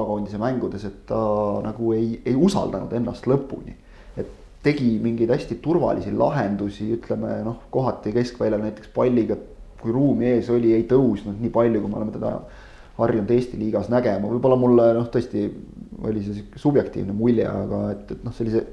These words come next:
eneseusu tõstmisel võiks ju, võiks ju välisklubis mängimisest ja loodetavasti seal hakkama saamisest abi olla. Noh, jällegi, et võib, muidugi ei tea,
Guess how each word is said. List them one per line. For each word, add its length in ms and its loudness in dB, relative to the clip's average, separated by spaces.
eneseusu 720 2
tõstmisel 680 0
võiks 340 -2
ju, 140 0
võiks 180 -4
ju 80 -2
välisklubis 520 0
mängimisest 760 -2
ja 160 -2
loodetavasti 560 2
seal 140 2
hakkama 420 2
saamisest 800 -6
abi 260 2
olla. 280 -2
Noh, 100 -2
jällegi, 400 6
et 160 -18
võib, 240 10
muidugi 320 6
ei 80 8
tea, 80 10